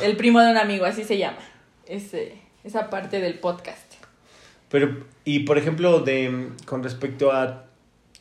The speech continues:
Speaker 2: tú cuando pides un permiso,
Speaker 1: Ujú.
Speaker 2: independientemente de, de para salir a dónde, este,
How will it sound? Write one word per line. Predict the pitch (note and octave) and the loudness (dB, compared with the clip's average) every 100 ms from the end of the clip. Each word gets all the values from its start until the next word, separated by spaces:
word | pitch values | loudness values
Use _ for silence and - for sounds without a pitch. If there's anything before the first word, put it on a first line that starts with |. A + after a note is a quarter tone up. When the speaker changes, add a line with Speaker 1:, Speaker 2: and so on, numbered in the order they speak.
| _ | _
Speaker 2:
tú | E3+ F3 | -4 0
cuando | F3 E3+ D3 A#2+ | 2 2 2 2
pides | C#3+ C#3+ | 2 2
un | C#3 C#3 - _ | 0 -6 -10 _
permiso, | C3+ A#2+ A2+ A#2+ A#2+ - C#4 - _ _ _ _ _ - | 0 2 2 0 0 -2 -8 -12 _ _ _ _ _ -18
Speaker 1:
Ujú. | G3+ G#3+ A#3 _ _ _ | -12 -10 -12 _ _ _
Speaker 2:
independientemente | A#2+ A#2 A2 A#2+ C3+ C3 B2 | -6 -4 -4 -6 -6 -8 -8
de, | B2+ - | -8 -8
de | - - _ _ _ | -12 -18 _ _ _
para | G2 G2+ F2+ F#2+ - - _ | -12 -12 -12 -14 -18 -20 _
salir | - - - G2 G2 A2+ | -20 -18 -12 -10 -8 -6
a | A#2 | -6
dónde, | G#2 G#2+ A2+ A3 - _ _ _ _ _ _ _ _ _ | -6 -8 -8 -10 -12 _ _ _ _ _ _ _ _ _
este, | - G2+ - _ G2+ F#2+ G2 | -14 -14 -16 _ -14 -12 -14